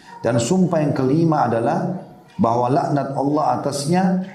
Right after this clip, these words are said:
jika suami itu termasuk orang-orang yang benar. Ayat sepuluh, "Walaula fadlullahi 'alaikum wa rahmatuhu wa annallaha tawwabur rahim." Dan andai kata tidak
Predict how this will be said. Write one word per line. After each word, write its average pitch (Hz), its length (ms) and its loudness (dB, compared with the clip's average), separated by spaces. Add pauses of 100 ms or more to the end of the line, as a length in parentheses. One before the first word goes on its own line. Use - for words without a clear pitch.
(120)
jika 143 320 2
suami 127 480 -2
itu 139 80 2
termasuk 120 480 -4
orang-orang 110 640 -4
yang 104 80 -2
benar. 101 640 -2 (2000)
Ayat 175 240 2
sepuluh, 139 640 -2 (800)
"Walaula 185 560 0
fadlullahi 143 720 -2
'alaikum 131 400 -2
wa 120 160 -2
rahmatuhu 117 480 -2
wa 113 80 -2
annallaha 113 480 -2
tawwabur 104 580 -2
rahim." 160 460 0 (240)
Dan 117 160 0
andai 117 240 0
kata 135 380 -2 (720)
tidak 135 320 4